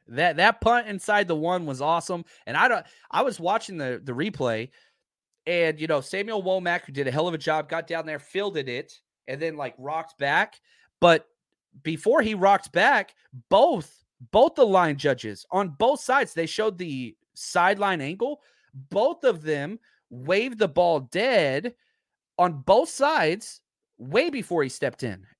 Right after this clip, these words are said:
And that's a wonderful thing because, again, you're doing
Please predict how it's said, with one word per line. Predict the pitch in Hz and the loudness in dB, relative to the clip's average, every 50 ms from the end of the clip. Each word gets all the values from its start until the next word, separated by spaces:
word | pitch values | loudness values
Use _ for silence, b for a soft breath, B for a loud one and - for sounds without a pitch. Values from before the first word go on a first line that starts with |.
| - | -2
And | 170 175 180 180 | -2 0 2 4
that's | 214 226 247 240 - - - - - _ _ | 4 4 4 2 -2 -8 -12 -12 -14 _ _
a | 180 170 160 | 2 4 4
wonderful | 151 147 139 170 254 349 359 320 - - 185 | 2 2 -2 -2 -2 -2 -2 -4 -4 -4 -6
thing | 147 - 160 165 175 196 | -2 -2 -2 -2 -2 -4
because, | 185 202 160 - - 185 175 160 | -10 -12 -6 -2 -2 -2 -2 -2
again, | 160 143 156 247 285 262 214 202 b b b b b b | -8 -8 -6 -4 -2 -2 -4 -6 b b b b b b
you're | - 156 175 | -4 -4 -4
doing | 156 123 170 208 226 220 208 190 170 147 131 | 0 0 0 0 0 0 -4 -4 -6 -8 -10